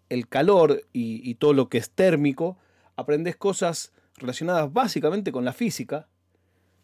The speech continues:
Cuando querés hacer una pieza que en el centro es hueca, le tenés que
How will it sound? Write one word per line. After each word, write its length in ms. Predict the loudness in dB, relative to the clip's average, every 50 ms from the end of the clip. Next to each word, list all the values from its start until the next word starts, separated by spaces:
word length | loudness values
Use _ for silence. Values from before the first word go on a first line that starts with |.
| _ _ _ _ _ _ _ _ _ _ _
Cuando 400 | -8 -6 -4 -4 -4 -6 -6 -6
querés 260 | -6 -4 -4 -2 -4
hacer 160 | -4 -4 0
una 220 | 0 0 0 0 -2
pieza 420 | -2 0 0 0 0 -2 -4 -4
que 120 | -2 -2 -2
en 40 |
el 80 | -2 -2
centro 340 | -2 -2 -2 -2 0 -2 -2
es 60 | 0
hueca, 520 | 2 0 0 0 0 0 0 0 0 -2 _
le 140 | -4 -4 -2
tenés 300 | -2 -2 -2 -2 -2 -4
que 300 | _ -2 -2 -2 -2 -6